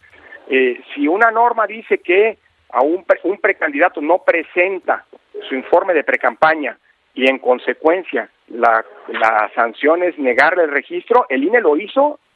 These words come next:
y lo está haciendo. Y mientras esa norma esté en la ley, la va a aplicar.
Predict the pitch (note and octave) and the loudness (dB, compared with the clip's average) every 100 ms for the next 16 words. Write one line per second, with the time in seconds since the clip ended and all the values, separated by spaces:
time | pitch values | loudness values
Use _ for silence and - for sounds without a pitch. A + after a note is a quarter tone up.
0 | _ - B2 A#2 - F3 - C3+ C3 A#2 | _ -10 -4 -4 0 0 0 -2 -2 -4
1 | - - - D#3 D#3 D3 - - G#3 B3 | -8 -18 -12 0 2 2 -2 -10 0 2
2 | A3+ A3+ G#3 E3+ G#3+ G#3 F3 D3 G#3 D#4 | 2 2 0 0 0 2 2 2 -2 -2
3 | - - _ - B2 D3 - F#3 - G#3+ | -10 -20 _ -2 2 2 0 -6 -2 -2
4 | F#3+ | -2